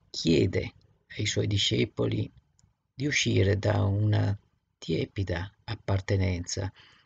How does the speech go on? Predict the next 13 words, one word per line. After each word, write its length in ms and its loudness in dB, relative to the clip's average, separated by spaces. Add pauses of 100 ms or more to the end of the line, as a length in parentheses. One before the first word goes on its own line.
(160)
per 680 0
esprimere 880 2 (140)
in 120 -14
pienezza 560 0
la 300 0 (120)
radicalità 920 -4 (1160)
della 260 2
fede, 440 -4 (1040)
che 240 4
è 80 0
credere 640 4 (720)
in 160 6
una 360 6